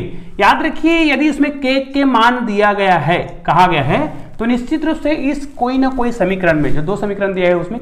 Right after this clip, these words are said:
के कहीं ना कहीं छुपा होगा, के लिखा होगा, उस के को आपको ढूंढना है।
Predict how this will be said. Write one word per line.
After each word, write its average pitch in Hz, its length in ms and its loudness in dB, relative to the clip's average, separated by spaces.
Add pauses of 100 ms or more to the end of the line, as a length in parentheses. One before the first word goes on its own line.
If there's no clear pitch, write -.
के 220 340 0
कहीं 208 320 -4
ना 220 80 -6
कहीं 185 280 -4
छुपा 170 320 -2
होगा, 127 260 -2 (460)
के 226 140 2
लिखा 175 360 0
होगा, 139 220 0 (300)
उस 226 160 -6
के 226 160 -2
को 233 120 0
आपको 214 220 2
ढूंढना 208 300 -2
है। - 260 -4